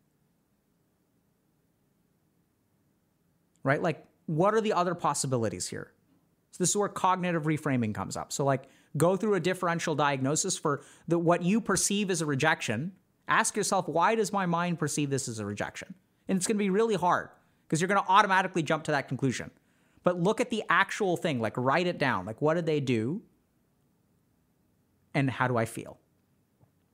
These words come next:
And this is where the antidote, the second antidote to this is communication. So this is where, like, communication isn't perfect, right? So if I don't text you back,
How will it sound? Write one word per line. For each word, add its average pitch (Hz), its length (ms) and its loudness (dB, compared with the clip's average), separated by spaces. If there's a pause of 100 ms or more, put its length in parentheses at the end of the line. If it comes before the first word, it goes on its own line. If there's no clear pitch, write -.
(440)
And 160 140 4
this 190 140 2
is 175 140 -2
where 196 140 2
the 170 200 -2
antidote, 208 540 0
the 156 60 0
second 240 320 0
antidote 170 380 -2
to 143 100 -2
this 160 200 -2
is 233 120 -4
communication. 160 640 0 (1080)
So 170 100 0
this 220 180 2
is 240 100 -2
where, 190 500 0 (720)
like, 175 140 2
communication 254 580 0
isn't 190 300 -2
perfect, - 500 -2
right? 135 240 -2
So 170 140 0
if 156 100 -2
I 190 140 2
don't 226 240 0 (200)
text - 380 -2
you 185 100 2
back, 143 480 0